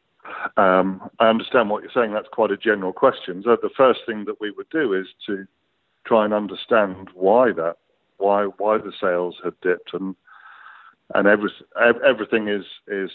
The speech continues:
cyclical. Maybe we have the wrong product there. That's the first thing. Maybe, maybe it's not,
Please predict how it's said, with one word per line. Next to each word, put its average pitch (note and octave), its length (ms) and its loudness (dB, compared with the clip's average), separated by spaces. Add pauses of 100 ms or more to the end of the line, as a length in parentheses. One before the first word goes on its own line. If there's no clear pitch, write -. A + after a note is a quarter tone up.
cyclical. F#2 560 -10
Maybe G#2 320 -2
we F#2+ 120 -4
have G2 220 2
the G2 80 0
wrong F#2+ 200 2
product B2+ 340 2
there. E2 200 -4
That's - 280 0
the - 120 -20
first A2 200 2
thing. E2+ 120 -6
Maybe, G2 340 0 (140)
maybe G#2 200 2
it's - 180 -2
not, A2+ 160 2